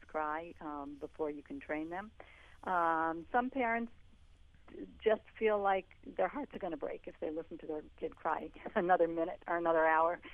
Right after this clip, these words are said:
Um, what I, what I can tell them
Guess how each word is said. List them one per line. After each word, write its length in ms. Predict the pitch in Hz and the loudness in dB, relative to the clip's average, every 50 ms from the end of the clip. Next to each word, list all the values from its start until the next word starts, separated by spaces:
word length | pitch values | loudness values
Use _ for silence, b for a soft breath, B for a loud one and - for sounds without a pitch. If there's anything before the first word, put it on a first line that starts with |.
| B B B B B B B B B - | B B B B B B B B B 6
Um, 640 | 214 202 202 190 190 190 185 180 180 180 180 175 B B B B B B B B - - - 233 220 233 - - - - 214 202 208 | 8 10 10 10 10 8 6 2 -4 -6 -6 -10 B B B B B B B B -20 -14 -12 -12 -12 -12 -14 -18 -18 -16 -16 -12 4
what 240 | 208 240 247 247 240 | 8 8 8 10 10
I, 400 | 247 226 220 220 214 208 214 254 - - - - - - - - 208 208 | 8 8 8 6 2 -2 -8 -14 -16 -18 -20 -20 -20 -20 -16 -14 -6 4
what 200 | 214 214 208 196 | 8 8 8 10
I 140 | 196 196 196 - | 8 6 6 2
can 200 | - - 226 208 | -4 -8 -8 -8
tell 260 | - - 226 277 285 277 | -2 2 4 6 6 6
them 380 | 269 233 214 208 196 196 208 | 6 6 6 6 4 0 -4